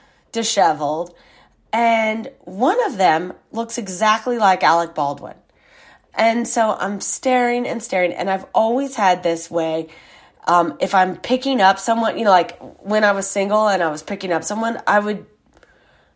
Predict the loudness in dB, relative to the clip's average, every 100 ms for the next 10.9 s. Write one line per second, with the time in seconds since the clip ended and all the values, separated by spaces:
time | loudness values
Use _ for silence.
0 | _ 0 0 4 4 4 4 2 4 6
1 | 4 4 -4 2 4 4 2 -4 _ _
2 | _ -2 2 2 2 0 -4 -4 0 2
3 | 2 0 -4 -18 _ _ -20 -20 _ 2
4 | 4 6 6 4 0 2 2 0 0 -2
5 | 0 0 2 2 2 0 0 0 0 2
6 | 2 0 -4 -2 -2 -2 -4 -4 -6 -6
7 | -8 -20 _ 4 6 6 4 0 2 2
8 | 0 -12 -2 4 6 6 4 0 -2 -2
9 | 0 2 4 4 0 0 0 -2 -4 -6
10 | -12 2 2 2 0 0 2 0 0